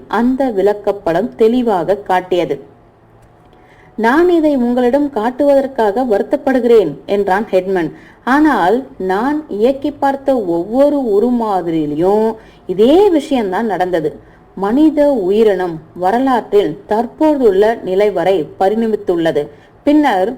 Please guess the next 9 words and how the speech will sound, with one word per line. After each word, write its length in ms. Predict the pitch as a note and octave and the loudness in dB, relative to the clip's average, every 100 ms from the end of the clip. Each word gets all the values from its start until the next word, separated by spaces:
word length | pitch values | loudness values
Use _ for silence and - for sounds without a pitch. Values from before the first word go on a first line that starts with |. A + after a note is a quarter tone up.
| - | -6
மிகவும் 560 | F#3+ F3 A3+ D4 E4 | -2 2 2 4 2
திடீரென்று 840 | A#3 F3+ B3 E4 E4+ D#4 D#4+ E4+ E4 - | 2 2 4 4 2 2 0 -2 -4 -4
ஒரு 280 | F#3+ F3+ | -4 -4
புதிய 440 | E3 A3 C4 D#4 D4+ | -6 -4 0 2 0
உயிரினம் 520 | A3 A3+ A#3+ A3+ F#3+ | -2 -2 -2 -4 -8
தோன்றி 560 | F3 F3 D#3+ E3+ A3 - - - - | -6 -6 -4 -4 -4 -6 -20 -12 -4
நம்மை 420 | C#4+ C4+ B3+ G3 | 0 0 0 -4
பூமியிலிருந்தே 1000 | G#3+ C#4+ E4 D#4 C#4+ B3+ G#3+ G#3+ C4+ C#4 | 0 2 6 6 4 0 0 2 2 -2
அழித்து 600 | F#3+ G3 G#3+ - A3+ | -2 0 0 2 0